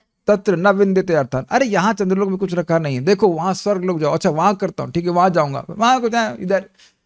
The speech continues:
एक शाखा से एक शाखा, वो शाखा से, ऐसे करके। तो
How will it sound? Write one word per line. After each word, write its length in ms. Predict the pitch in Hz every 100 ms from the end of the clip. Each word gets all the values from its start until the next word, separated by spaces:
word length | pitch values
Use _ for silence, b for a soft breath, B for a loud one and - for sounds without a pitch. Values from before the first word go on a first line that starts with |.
| _ _ _ _ -
एक 180 | 240 208
शाखा 300 | 202 190 185
से 140 | 170 196
एक 80 | 190
शाखा, 300 | 170 160 147
वो 200 | 143 185
शाखा 260 | 185 165 156
से, 100 | 143
ऐसे 200 | 139 143
करके। 280 | - - - _ _ _ _ _ _ _ _
तो 40 | _